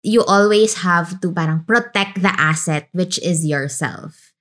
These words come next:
You always have to protect yourself first before you can protect others, before you can, yun nga sabi ni Yash kanina, you can't,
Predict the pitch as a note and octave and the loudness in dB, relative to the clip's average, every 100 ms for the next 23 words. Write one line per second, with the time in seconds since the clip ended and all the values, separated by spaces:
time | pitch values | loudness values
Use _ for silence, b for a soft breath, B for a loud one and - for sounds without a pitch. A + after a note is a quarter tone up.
0 | _ _ G3 G3+ G3 A3 A#3+ B3 G3+ G3+ | _ _ 0 2 4 4 2 0 0 -2
1 | G3 F#3+ F3+ F3+ F#3+ F#3+ F#3 F3 F3 D#3+ | -4 -2 -4 -2 -6 -4 -4 -2 -2 -2
2 | D3+ - G#3 G#3+ A#3 - F#3 F#3+ F#3+ F3 | -2 -4 -2 0 -2 -2 0 0 0 -2
3 | F3 E3+ F3 E3 D#3+ D#3+ D3 D3 _ - | -2 -4 -2 -2 -2 -4 -6 -10 _ -2
4 | A3 A3+ A3 A3 F#3+ F#3+ F#3 E3 E3 E3 | 0 2 0 -2 -2 -2 0 -2 -2 -4
5 | D#3+ E3 D3+ D3 D#3+ _ _ _ _ - | -4 -4 -4 -4 -8 _ _ _ _ -2
6 | F#3 F#3 F#3+ F3 F3 F3 F3 E3+ F3+ E3+ | 0 0 0 0 0 0 0 -2 -2 0
7 | E3 D#3+ D#3+ E3 F3 E3 E3 | 0 0 0 -2 -2 -2 -2